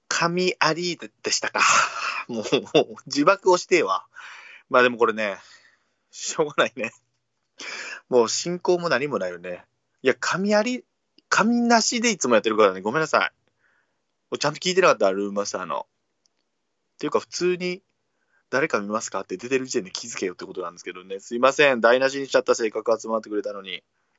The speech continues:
あ、狩り出ますよね、一番ね。もう、うん、相方申し訳ない。いや、これはね、長いよ、六十秒。六十秒俺でもフルに使うからね、ちゃんとね。いやー、六番さんがね、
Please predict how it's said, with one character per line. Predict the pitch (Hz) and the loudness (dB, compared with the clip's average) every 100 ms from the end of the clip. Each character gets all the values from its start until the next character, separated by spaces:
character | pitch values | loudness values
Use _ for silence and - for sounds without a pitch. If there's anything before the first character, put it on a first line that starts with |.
| _ _ _ _ _ _ _ _ _ _ _ _ _ | _ _ _ _ _ _ _ _ _ _ _ _ _
あ、 | - | -12
狩 | - 123 | -4 -4
り | 95 | -2
出 | |
ま | 98 107 | -4 -4
す | 87 | -8
よ | |
ね、 | 73 | -12
一 | 80 - | -14 -18
番 | 73 | -18
ね。 | 95 98 _ _ _ _ - | -18 -20 _ _ _ _ -8
も | 104 104 95 95 92 - - - - - - - - _ _ _ _ _ _ - - | -4 -4 -4 -8 -12 -20 -20 -20 -20 -20 -20 -20 -20 _ _ _ _ _ _ -20 -12
う、 | 107 | -8
う | |
ん、 | 120 123 104 - - - | -4 -4 -4 -12 -20 -12
相 | - 107 | -10 -8
方 | 101 104 98 | -6 -6 -6
申 | |
し | - | -6
訳 | 113 | -4
な | - | -4
い。 | - _ _ - _ _ _ _ - - - - - | -4 _ _ -20 _ _ _ _ -20 -20 -18 -18 -4
い | 135 | 4
や、 | 165 | 4
こ | - 165 | 8 6
れ | 190 | 8
は | 190 | 6
ね、 | 170 117 | 4 -2
長 | 101 127 185 220 | 0 0 0 -2
い | |
よ、 | 110 | -4
六 | 110 117 | -6 -8
十 | 120 123 | -6 -4
秒。 | 98 92 | -4 0
六 | 131 175 | 2 2
十 | 214 | 2
秒 | 151 | 2
俺 | 147 | 2
で | |
も | 135 | 0
フ | 135 | -2
ル | 180 | -6
に | 127 | -2
使 | 170 | 0
う | 156 | 0
か | 104 | -2
ら | 101 | -4
ね、 | 98 | -10
ち | 90 | -10
ゃ | 87 | -10
ん | 76 | -12
と | |
ね。 | - 104 - _ _ _ _ _ _ _ _ _ | -10 -10 -12 _ _ _ _ _ _ _ _ _
い | 110 131 | -6 2
や | 156 | 4
ー、 | 156 156 156 151 151 147 147 143 139 | 6 6 6 4 2 0 0 0 0
六 | 135 | 0
番 | 139 139 | 0 2
さ | 143 147 | 2 0
ん | |
が | 147 | 2
ね、 | 147 156 | 0 0